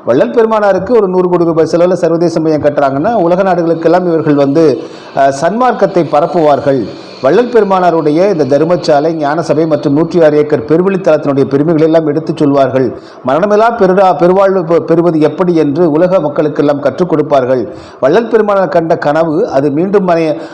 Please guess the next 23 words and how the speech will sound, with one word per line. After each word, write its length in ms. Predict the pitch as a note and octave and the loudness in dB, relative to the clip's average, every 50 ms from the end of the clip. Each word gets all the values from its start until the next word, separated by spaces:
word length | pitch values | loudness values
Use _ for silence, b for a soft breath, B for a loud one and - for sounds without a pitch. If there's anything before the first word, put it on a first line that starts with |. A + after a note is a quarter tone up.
| B B | B B
அனைத்து 340 | C3 - F#3 G3 F#3 - G#3+ | -2 -2 -2 0 0 0 0
சன்மார்க்கர்களும் 960 | - F3 E3 F3 F#3 F#3+ F#3+ F#3+ F#3 F#3+ F3+ C#3+ F3 F3+ F3 F3+ F3 C#3 - - - | 0 0 -2 0 0 0 0 0 0 0 2 2 2 0 0 -2 -6 -8 -12 -6 -2
பி-, 340 | D#3+ D#3+ D3+ D3+ D3 C#3 C#3 | 0 2 4 4 2 2 0
இறந்து 480 | D3 D#3 E3+ G3 G3 G#3+ G3 A#3+ A#3 | 2 2 2 2 0 0 0 -2 -2
பிறந்து 540 | - - F3 F3+ F3+ F3+ F#3 F3+ G#3+ A3 - | 0 0 2 2 2 0 0 -2 -4 -4 -4
மீண்டெழுந்து 760 | - D#3+ D3+ D3 D#3+ F3+ F#3+ F3+ G3 F#3 F3+ F3 F3 F3+ A3+ A#3+ | -4 -4 -2 0 0 0 2 2 2 2 2 2 0 0 -2 -2
அங்கே 280 | - D3 D3 D3 D#3 D#3 | -2 -2 -2 -2 0 0
ஒன்று 260 | D3 D3+ E3 F3 G#3 | 0 0 -2 -2 -2
கூடுவார்கள் 500 | F3+ G3 F3+ F3 E3 E3 D#3+ D3 D#3 D3 | -2 -2 -2 0 0 0 0 0 -2 -2
என்ற 200 | D3 C#3 C#3 E3 | -2 -2 -2 0
அந்த 160 | D3+ D3 C#3 | 0 0 0
கனவை 420 | - - C#3 D3+ F3 F#3+ F3+ E3 | 0 0 0 0 0 0 0 -2
நனவாக்கப் 500 | C#3+ B2+ B2+ D3 F3+ F#3+ F#3+ F#3 F#3+ D#3+ | -2 -2 -2 0 0 0 0 0 -2 -2
போகிறார்கள் 340 | D#3+ E3 D#3+ D#3+ D#3 D3+ D3 | 0 0 2 2 0 0 0
என்றெல்லாம் 480 | C#3+ C3+ C#3 C3+ C3+ D3+ D#3 D3 C3 - B B B B B B B | -2 -2 -2 -2 0 0 0 -2 -2 -6 B B B B B B B
பல்வேறு 440 | - D3 D#3+ G#3 A#3 B3+ B3 A3+ G#3+ | -2 -2 -2 0 0 2 2 2 2
வகைகளில் 420 | F#3 E3+ D3 F#3+ F#3+ F3 F3+ E3+ D3 | 2 2 2 0 2 2 2 2 2
மகிழ்ச்சி 280 | D3 D3+ E3 D#3+ - | 0 -2 -4 -4 -4
அடைந்து 220 | E3 D#3 D3 C#3+ C3+ | -2 0 0 0 0
கொண்டிருந்த 340 | C3+ B2+ C3+ B2+ A#2+ C3 | 0 0 -2 -2 -2 -2
போது, 400 | A#2+ C3 E3+ F#3 F3+ D3+ C#3 C3+ C3+ B B B B B - | 0 0 0 0 0 0 0 -2 -4 B B B B B -2
ஒரு 180 | D3+ D#3+ D#3+ | 0 2 2
பேரிடியாக, 1080 | D#3+ - D#3+ F#3 G3+ B3 C#4 A#3+ F#3+ F3 F#3 F#3 F3 D#3+ D3 - D#3+ E3 F3 E3 C#3 | 2 0 2 2 2 4 2 2 0 2 2 2 2 2 2 2 2 2 4 4 2